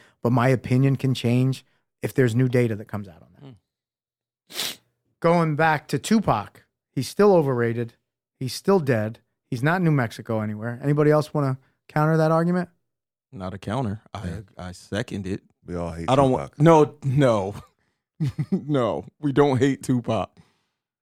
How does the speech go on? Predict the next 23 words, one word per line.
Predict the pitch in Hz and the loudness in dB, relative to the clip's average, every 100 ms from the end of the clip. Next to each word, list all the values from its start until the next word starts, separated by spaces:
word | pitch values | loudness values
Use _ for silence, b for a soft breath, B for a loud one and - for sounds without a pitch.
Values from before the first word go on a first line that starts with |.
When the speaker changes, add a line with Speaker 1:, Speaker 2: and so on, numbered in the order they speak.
| _ - | _ -2
Speaker 3:
Well, | 120 98 85 _ _ _ _ _ _ _ _ | 0 0 -4 _ _ _ _ _ _ _ _
we | - 104 | -8 -6
don't | 92 - | -6 -10
really | 80 67 | -18 -20
like | 62 73 _ | -20 -20 _
Tupac. | - | -4
Speaker 1:
We | 180 | 0
don't | 160 | 2
love | 139 131 | 2 0
Tupac. | - 117 113 - - | -4 -10 -10 -12 -12
Speaker 2:
Mm, | - 113 - - | -10 -10 -12 -4
rest | 151 165 160 | 0 0 0
Speaker 3:
Yeah. | |
Speaker 2:
in | 135 | -2
peace | 127 120 | -2 -4
to | 123 | -2
that | 110 90 | -2 0
man. | 113 135 | 2 2
Speaker 3:
Yeah, | 202 | 4
yeah, | 208 | 4
yeah. | 165 104 | 4 4
Speaker 2:
And, | 277 | 6
Speaker 1:
Yeah, | 277 | 8